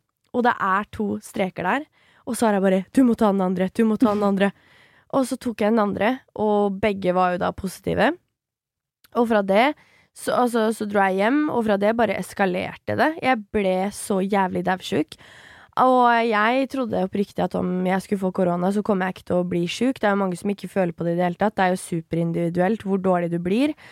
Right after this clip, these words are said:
Men jeg ble altså så jævlig dårlig,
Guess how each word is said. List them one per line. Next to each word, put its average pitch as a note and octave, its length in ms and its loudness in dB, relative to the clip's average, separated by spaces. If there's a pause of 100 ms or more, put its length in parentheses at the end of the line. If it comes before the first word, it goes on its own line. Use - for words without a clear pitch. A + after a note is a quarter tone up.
(600)
Men D4+ 200 4
jeg C4 200 2
ble A3 280 2
altså A3 360 -2
så A3 220 -4
jævlig A3 1120 2
dårlig, G3+ 400 2